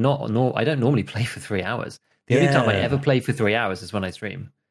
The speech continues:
Speaker 1: I never play for
Speaker 2: Yeah.
Speaker 1: three hours otherwise. I'm like, I play for, like, thirty minutes, and then, like, yeah, thirty minutes, like, over and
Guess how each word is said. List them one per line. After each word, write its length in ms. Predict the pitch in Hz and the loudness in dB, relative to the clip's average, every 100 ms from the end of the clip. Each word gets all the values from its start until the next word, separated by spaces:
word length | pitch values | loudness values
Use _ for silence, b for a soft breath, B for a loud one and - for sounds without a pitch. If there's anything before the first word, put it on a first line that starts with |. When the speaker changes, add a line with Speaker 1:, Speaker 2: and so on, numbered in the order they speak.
| _ | _
Speaker 1:
I 40 | 98 | -2
never 280 | 101 117 110 | 0 2 2
play 180 | 107 | 0
for 60 | 92 | 0
Speaker 2:
Yeah. 40 | 90 | -2
Speaker 1:
three 140 | 92 | -4
hours 180 | 90 92 | -4 -6
otherwise. 460 | 87 85 92 95 101 | -8 -6 -6 -6 -6
I'm 140 | 98 | -2
like, 180 | 101 98 | -2 -2
I 80 | 98 | -4
play 180 | - 101 | -2 0
for, 80 | |
like, 200 | 104 92 _ | 0 -2 _
thirty 160 | 117 110 | -2 0
minutes, 360 | 101 139 - _ _ _ - | 0 -2 -6 _ _ _ -8
and 140 | 98 | -2
then, 460 | 98 95 95 92 90 _ _ _ _ _ _ - | 0 0 -2 -4 -8 _ _ _ _ _ _ -8
like, 200 | - - _ _ _ _ _ _ _ _ _ - | -8 -10 _ _ _ _ _ _ _ _ _ 0
yeah, 180 | 104 | 0
thirty 240 | 90 110 104 | 2 0 2
minutes, 400 | 107 98 - - | 2 0 -4 -4
like, 160 | 101 | -2
over 200 | 117 117 | 0 2
and 180 | 151 151 | 2 2